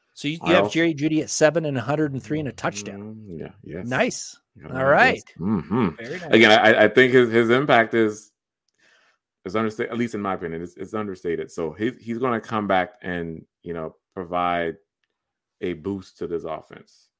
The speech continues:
Speaker 2: Um, and then Samaje Perine, um, I have not getting in the end zone, but I do have him for five carries for about forty yards rushing, um, one reception on two targets, um, for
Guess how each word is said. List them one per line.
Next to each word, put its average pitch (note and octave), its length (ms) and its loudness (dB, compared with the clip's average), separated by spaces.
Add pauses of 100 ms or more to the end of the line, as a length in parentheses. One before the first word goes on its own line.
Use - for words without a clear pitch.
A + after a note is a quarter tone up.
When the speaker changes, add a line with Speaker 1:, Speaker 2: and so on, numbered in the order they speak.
Speaker 2:
Um, F2 480 -8 (340)
and G2 160 -6
then G#2 80 -2
Samaje G#2+ 480 -4
Perine, - 760 -10 (840)
um, F2+ 200 -6
I F2+ 120 -4
have F#2 260 -4
not F#2+ 300 -4
getting D3 240 0
in D#3 80 -2
the D#3 120 -4
end C3 200 -2
zone, F#2 260 -4
but F2+ 100 -4
I F2+ 60 -4
do G2+ 180 -2
have G2+ 240 -10
him G2 120 -12
for F#2+ 120 -20 (120)
five G#2 360 -2
carries F2 540 -8
for F#2 120 -16
about F2 260 -8 (240)
forty G#2 400 -4
yards F2+ 340 -4
rushing, E2 540 -12 (720)
um, F2 560 -12
one F#2 340 -6
reception F2+ 800 -10
on E2+ 220 -12
two F#2 240 -16
targets, E2+ 600 -8 (400)
um, D#2 340 -14
for D#2+ 300 -8